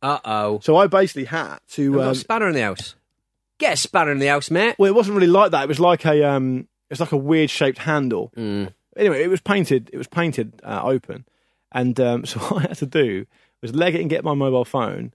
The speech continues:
Speaker 2: call my ex-, now ex-girlfriend, get her to come home to help me. In the meantime, essentially stand there for about an hour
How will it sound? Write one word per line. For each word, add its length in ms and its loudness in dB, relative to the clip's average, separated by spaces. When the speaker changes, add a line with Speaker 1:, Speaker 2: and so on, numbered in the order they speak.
Speaker 2:
call 240 -2
my 500 -2
ex-, 160 -8
now 280 -4
ex-girlfriend, 720 -4
get 160 0
her 140 2
to 120 -6
come 260 -2
home 400 0
to 80 -12
help 240 -2
me. 160 -6
In 80 -2
the 60 -2
meantime, 560 -2
essentially 520 -4
stand 460 -2
there 260 -4
for 120 -2
about 200 2
an 80 -4
hour 460 -2